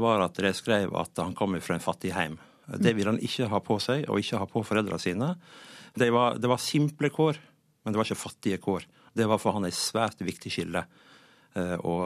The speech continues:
å få fram. Og så dannet seg dette bildet av at fyren var så fattig selv. Eh, han brukte lite penger på seg selv, og det førte jo til at, eh, han hadde jo fast og sti-, stipend fra atten førtito og livet ut,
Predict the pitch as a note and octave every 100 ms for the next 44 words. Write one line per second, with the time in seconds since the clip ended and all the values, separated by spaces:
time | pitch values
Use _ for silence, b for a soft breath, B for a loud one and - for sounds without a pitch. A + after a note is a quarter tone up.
0 | F2 F2+ F2 E2+ F2 E2+ E2 F#2 F2 C#3+
1 | F#3+ A#2+ A2+ A2 G#2+ A#2 - F#2 F2+ G#2+
2 | F#2+ F2+ G#2 G2 F2+ F2 - A2 F2+ F2
3 | E2+ B B B B - G#2+ F#2+ - G2
4 | - G2 C#3 F3+ - G#2 G#2+ A2+ B2 D3
5 | B2 A2 B2+ A2 A2+ A#2+ G2 E2 - D3
6 | E3 b b b b b b - A#2 B2+
7 | A#2+ F#2 - G2+ - G#2+ G2+ A#2+ G2 E2+
8 | E2+ - F#2 G2 G2+ G2+ G2+ G#2+ A#2 F2+
9 | - B2 - A2+ - - G#2+ G2+ A2 -
10 | A2+ E3+ - G2+ - A#2 F#2+ G2+ - C#3+
11 | E3+ B B B B - G2 G2 G#2 F#2
12 | F2+ D#3+ G#3 -